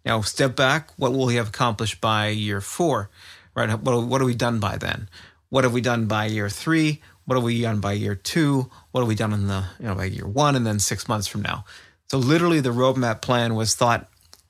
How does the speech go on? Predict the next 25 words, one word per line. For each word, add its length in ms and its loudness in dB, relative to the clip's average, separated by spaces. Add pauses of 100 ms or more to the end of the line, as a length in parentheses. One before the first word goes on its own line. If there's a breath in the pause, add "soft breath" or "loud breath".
(140)
going 280 4
forward, 320 4
here's 180 2
our 80 0
goal. 360 0 (180)
This 160 -4
is 80 -2
what 200 -2
tomorrow 540 2 (160)
looks 260 0
like, 200 0
the 80 -2
vision 260 0
statement. 460 -2 (400 loud breath)
Now 180 4
here 240 4
are 60 4
the 100 0
point 400 0
of 140 -2
arrival 480 2
statements. 640 -2 (480 loud breath)
We 220 0
look 240 2
like, 260 2